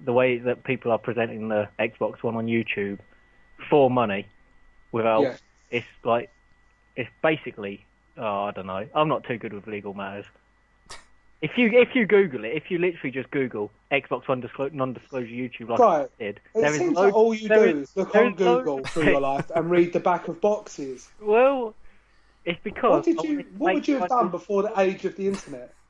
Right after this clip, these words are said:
Speaker 1: <laughs> It's
Speaker 2: You'd have just sat there crying, afraid to go outside.
Speaker 1: <laughs> It's 'cause I wanted to know what I was talking about, but it's, it's backfired horribly. If you literally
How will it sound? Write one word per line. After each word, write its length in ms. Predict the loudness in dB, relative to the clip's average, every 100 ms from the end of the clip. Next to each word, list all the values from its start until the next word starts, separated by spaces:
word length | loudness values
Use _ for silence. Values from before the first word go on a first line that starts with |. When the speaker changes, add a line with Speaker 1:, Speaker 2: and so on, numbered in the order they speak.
| -16
Speaker 1:
<laughs> 100 | -14 -12 -8 -8 -8 -16 -20 -18 -12
It's 100 | -2
Speaker 2:
You'd 80 | 0 0
have 60 |
just 200 | 0 0
sat 220 | 0 0
there 120 | 2 0
crying, 500 | 0 2 4 2 -2
afraid 380 | -4 -4 -4
to 120 | -8 -2
go 140 | 2
outside. 600 | 2 0 -4 -2 -2 -6 -10
Speaker 1:
<laughs> 20 | _ -20 -14 -12 -12 0
It's 120 | 0 2
'cause 160 | 2
I 40 | 2
wanted 280 | 2 0 -2
to 40 |
know 120 | -4
what 100 | -2 -4
I 20 |
was 100 | -2
talking 220 | -6 -6
about, 260 | -10 -8 -6
but 80 | -8
it's, 160 | -8 -10 _
it's 160 | -16 -6
backfired 460 | -4 -4 -4 -2 -2
horribly. 540 | -2 -2 -4 -8 -8 -4
If 180 | -4 -4
you 80 | 0
literally 560 | 0 0 -6 -6 -6